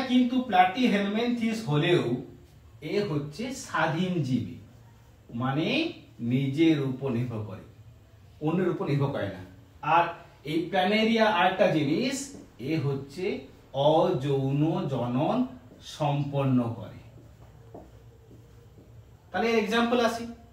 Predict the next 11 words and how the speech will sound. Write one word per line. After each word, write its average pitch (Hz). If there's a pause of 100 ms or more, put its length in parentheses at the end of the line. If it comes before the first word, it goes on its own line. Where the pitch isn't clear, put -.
(180)
কি 180
কি 233
হবে? 233 (600)
যকৃৎ 285 (100)
কৃমি, 123 (640)
যেটার 185 (100)
বিজ্ঞানসম্মত 214
নাম 247 (140)
Phaseola 190 (120)
hepatica। 233 (1000)
শূকরের 277